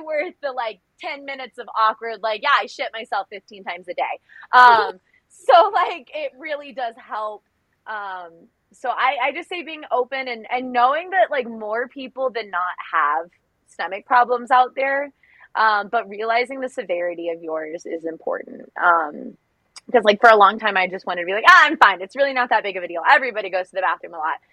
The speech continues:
It's fine. It's fine. I don't need anything." And finally, it's like, "Okay, no, you know what?" That combination of having, like,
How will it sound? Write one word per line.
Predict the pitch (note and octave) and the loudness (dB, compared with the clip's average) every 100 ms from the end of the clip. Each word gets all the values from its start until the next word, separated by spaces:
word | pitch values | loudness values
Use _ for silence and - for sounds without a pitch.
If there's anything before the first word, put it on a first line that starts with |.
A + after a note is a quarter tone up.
| _ - | _ -6
It's | D#4 D#4+ _ - | -2 -2 _ 0
fine. | B3+ G3+ E3+ _ _ _ - | 0 0 -6 _ _ _ -8
It's | D#4+ - _ _ _ - | -6 -8 _ _ _ 0
fine. | D#4+ C#4+ G3+ F#3+ | 2 2 -4 -2
I | C4 | -2
don't | D4+ D#4+ A3 | -2 -6 -14
need | D#4 D#4 | -16 -12
anything." | B3 A3+ A3 D4+ A3 B3+ F#3 F3 | -12 -12 -14 -10 -10 -10 -14 -8
And | A#3 A3+ A3 G#3+ G#3 _ _ | -4 -2 -2 -6 -10 _ _
finally, | B3 B3+ B3+ B3 | 0 0 -2 -8
it's | A#3 - | -8 -4
like, | A3+ G#3 F#4 | -4 0 0
"Okay, | B4 B4+ A#4+ | 2 0 2
no, | G4 F#4+ F#4+ F#4 _ _ - | 2 4 2 -4 _ _ -16
you | D4+ | -10
know | D4+ | -6
what?" | D4 D4 D4+ | -4 -4 -2
That | C4+ | -2
combination | - C#4+ C#4 C#4 B3+ C4+ B3+ | -2 -4 -4 -6 -10 -14 -12
of | B3 | -8
having, | B3 G#3 G#3 A3 | 0 -2 -2 -8
like, | G#3 F#3 | -8 -8